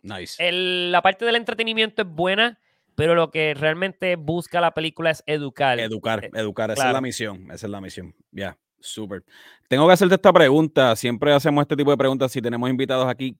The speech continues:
Speaker 1: ¿Cuál es el cineasta que más ha inspirado a Andrew Hernández?
Speaker 2: Eh, ¿internacional?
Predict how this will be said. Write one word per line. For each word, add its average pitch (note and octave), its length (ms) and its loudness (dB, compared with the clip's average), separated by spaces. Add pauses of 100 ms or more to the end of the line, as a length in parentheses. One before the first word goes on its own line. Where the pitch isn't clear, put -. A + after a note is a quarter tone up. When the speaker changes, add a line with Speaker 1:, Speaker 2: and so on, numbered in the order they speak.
Speaker 1:
¿Cuál D3+ 260 4
es A3 100 2
el G3 140 0
cineasta C#3+ 1000 -6 (920)
que B2+ 160 0
más C#3+ 440 -4 (420)
ha B2 100 -8
inspirado C3 580 -6
a A2 240 -10
Andrew C#3 540 -8 (340)
Hernández? F#2+ 880 -10 (1300)
Speaker 2:
Eh, C3 280 -4
¿internacional? C#3 640 -8